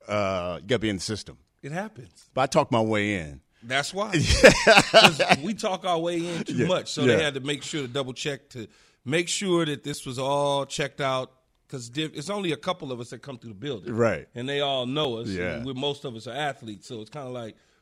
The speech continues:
Speaker 2: "Who is this new dude?" You know, that's what it is.
Speaker 1: Well, I tell you what.
Speaker 2: But it's good to see you again.
Speaker 1: I appreciate you, Doc, because, you know, listen, Key and I go way back, man. I remember his Dallas days when he was with the Cowboys, and we would sit around his locker, and he would always, you know, pontificate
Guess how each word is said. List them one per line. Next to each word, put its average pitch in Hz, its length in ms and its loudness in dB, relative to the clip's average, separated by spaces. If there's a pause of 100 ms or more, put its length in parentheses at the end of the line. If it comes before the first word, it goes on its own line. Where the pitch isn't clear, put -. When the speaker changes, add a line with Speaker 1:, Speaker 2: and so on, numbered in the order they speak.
Speaker 2:
"Who 165 160 -2
is 131 120 -6
this 123 140 -12
new 143 180 -4
dude?" 117 400 -8 (160)
You 160 140 -12
know, 170 140 -14
that's 170 260 -10 (180)
what 165 180 -8
it 165 80 -14
is. 220 280 -14
Speaker 1:
Well, 131 180 4
I 131 40 6
tell 139 160 2
you 131 80 2
what. 104 180 2
Speaker 2:
But 208 120 2
it's 170 120 -4
good 220 280 0
to 160 100 -8
see - 160 -6
you 143 240 -4
again. 104 280 -12
Speaker 1:
I 202 100 10
appreciate 196 500 6
you, 147 80 2
Doc, 143 320 8
because, 147 280 2
you 165 60 2
know, 165 80 4
listen, 147 300 2 (280)
Key 196 180 4
and 170 80 6
I 143 100 8
go 135 160 4
way 143 200 6
back, 139 280 8
man. 113 280 2
I 117 60 -2
remember 131 380 2
his 117 160 4
Dallas 131 400 8
days 123 320 6
when 117 100 2
he 127 60 4
was 127 100 0
with 117 140 -2
the 95 80 -8
Cowboys, 107 720 2
and 92 140 -6
we 120 100 -2
would 113 140 -6
sit 120 140 -4
around 117 260 0
his 110 100 -4
locker, 123 440 0
and 85 200 -6 (480)
he 104 220 -4
would 113 120 0
always, 135 800 2 (260)
you 113 140 -2
know, 98 320 -6 (320)
pontificate 160 840 0